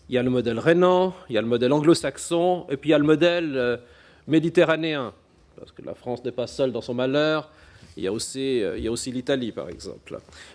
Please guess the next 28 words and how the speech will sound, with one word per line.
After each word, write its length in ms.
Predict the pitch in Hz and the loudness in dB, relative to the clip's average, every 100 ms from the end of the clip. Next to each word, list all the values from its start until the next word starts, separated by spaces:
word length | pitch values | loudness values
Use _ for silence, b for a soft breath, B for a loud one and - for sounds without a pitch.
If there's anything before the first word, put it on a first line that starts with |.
| - | 0
Le, 420 | 139 139 131 123 | 4 4 4 4
le 160 | 151 165 | 4 6
modèle 360 | 170 175 170 | 4 4 2
nordique, 500 | 160 156 151 214 220 | 4 2 0 -4 -6
c'est 280 | - 175 151 | -6 -2 -2
beaucoup 380 | 143 214 240 233 | 4 4 4 -2
de 80 | 156 | 2
dépenses, 560 | 170 170 170 - - | 4 4 4 2 -4
euh, 340 | 147 139 131 123 | -2 2 2 2
c'est 140 | 135 | 0
beaucoup 280 | 131 196 208 | 4 4 4
de 60 | 156 | 2
dépenses 340 | 165 170 151 | 4 4 0
publiques, 600 | 151 139 175 214 - - - | -2 0 0 0 -4 -16 -4
mais 120 | 156 | 2
aussi 280 | 170 160 208 | 2 2 -2
une 120 | 180 | -6
protection 420 | 170 127 127 - | -2 -2 -2 -4
sociale 380 | 143 147 - 131 | -4 -6 -6 -6
élevée. 340 | 117 110 151 180 | -6 -4 0 0
Le 80 | |
modèle 240 | 151 139 139 | 0 0 0
anglo-saxon, 800 | 143 147 - 143 - 160 143 120 b b b b b b - | 0 -2 -2 -6 -6 -6 -6 -8 b b b b b b -10
c'est 160 | - | -2
un 40 | 175 | 0
marché 280 | 175 - | 0 0
du 120 | 180 165 | -2 0
travail 340 | 170 156 143 | 2 0 -2